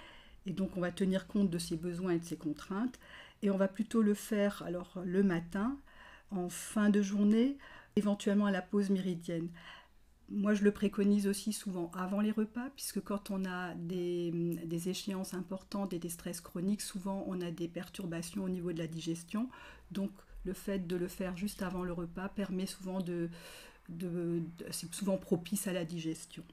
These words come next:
Euh, on fait six respirations par minute. Alors, ça peut être soit des inspirations de cinq secondes et des expirations de cinq secondes. Ça, c'est vraiment l'exercice de recentrage.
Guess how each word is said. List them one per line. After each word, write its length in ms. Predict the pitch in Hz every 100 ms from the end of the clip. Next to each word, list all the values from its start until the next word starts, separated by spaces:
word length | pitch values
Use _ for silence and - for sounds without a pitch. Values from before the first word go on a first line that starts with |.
| - - - - - - - - - _ -
Euh, 460 | 190 175 175 175 220
on 100 | 196
fait 240 | - 190
six 220 | - 240
respirations 640 | 220 220 - 202 202 - 202
par 180 | 185
minute. 460 | 190 196 220 277 277
Alors, 220 | 190 185
ça 160 | - 190
peut 200 | 190 208
être 260 | 190 - -
soit 680 | - - 214 202 220 - -
des 300 | 165 175 175
inspirations 580 | 190 - 208 185 - 196
de 100 | 180
cinq 360 | - 196 196
secondes 520 | - 202 185 202 196 175
et 60 |
des 200 | 170 175
expirations 480 | 175 - 185 175 -
de 100 | 175
cinq 300 | 170 185 185
secondes. 420 | - 180 196 254
Ça, 180 | - 196
c'est 140 | 196 175
vraiment 340 | 196 190 196
l'exercice 560 | 190 170 180 180 - 180
de 120 | 175
recentrage. 800 | 175 180 - 185 - 220 254 202